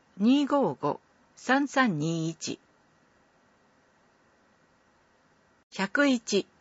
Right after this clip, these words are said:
災害に備えよう。防災クッキング。災害時にも調理可能なレシピを学びます。いざという時に役立つ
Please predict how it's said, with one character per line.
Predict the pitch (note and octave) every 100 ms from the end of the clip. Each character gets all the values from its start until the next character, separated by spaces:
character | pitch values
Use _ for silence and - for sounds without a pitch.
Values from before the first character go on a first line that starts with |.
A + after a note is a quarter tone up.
| _ _ _ -
災 | - G#3+ C4+ C#4+
害 | C#4+ C#4
に | C4 C4+
備 | B3 A#3+ C4 C4
え | B3+
よ | B3+ A#3 E3+ C#3
う。 | - _ _ _ _
防 | - B3 D4
災 | D4 D4+ C4
ク | C#4
ッ | C4 -
キ | G3+
ン | D#3+
グ。 | C3 C3+ - _ _ _ _ _ _ _ _ _ _
災 | - - B3 C#4+
害 | C#4 C#4+ C4
時 | A3
に | G3+ F#3+
も | D3+ D3+ -
調 | - D4 C4
理 | E3+
可 | - F3+
能 | A3 C#4
な | C#4 A#3+
レ | C4
シ | -
ピ | - E3
を | C#3
学 | C#3+ D#3 D3+
び | C3+
ま | C3 B2+
す。 | - - _ _ _ _ _ _ _ _ _ _
い | C4
ざ | C#4+ D4
と | G#3+
い | F#3+
う | G3 G3
時 | G3 G3
に | E3 D3+
役 | D#3 F#3
立 | F3+ -
つ | C#3